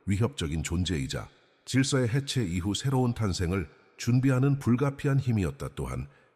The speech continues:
많은 고대 설화에서 늑대는 한 인간의 전환점을 알리는 존재로 나타난다. 어두운 숲속을 헤매던 소년이 늑대를 만나 삶의 방향을 바꾸고,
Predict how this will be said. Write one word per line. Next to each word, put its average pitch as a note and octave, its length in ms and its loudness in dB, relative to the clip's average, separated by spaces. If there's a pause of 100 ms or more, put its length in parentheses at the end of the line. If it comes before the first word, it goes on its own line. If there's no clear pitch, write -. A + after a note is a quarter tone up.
(140)
많은 C#2 340 -2
고대 D2+ 360 -4
설화에서 C#2+ 600 -4
늑대는 C#2+ 480 -4 (400)
한 E2+ 180 -4
인간의 C#2 440 0 (400)
전환점을 C#3 720 4
알리는 F2 380 0
존재로 D#2 400 -2
나타난다. B1+ 560 -8 (320)
어두운 G2 440 0
숲속을 A2 540 -2
헤매던 G2+ 360 2
소년이 F#2 500 0 (500)
늑대를 A#2+ 420 2
만나 D2+ 340 0
삶의 F2 460 -2
방향을 D2 440 -2
바꾸고, C2+ 480 -8